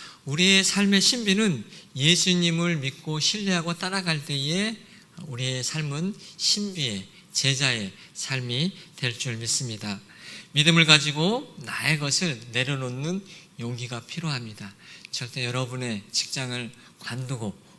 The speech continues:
오라고 하진 않-, 않습니다. 어...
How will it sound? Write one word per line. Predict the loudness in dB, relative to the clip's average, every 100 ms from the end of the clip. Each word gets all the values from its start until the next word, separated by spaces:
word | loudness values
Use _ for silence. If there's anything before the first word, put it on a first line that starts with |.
| -14
오라고 | -8 -6 -6 -6 -10
하진 | -8 -8 -4
않-, | -4 -4 -8 -12 -8
않습니다. | -2 0 -2 -8 -10 -12 -12 -14 -14 -14 -18 -18
어... | -14 -14 -14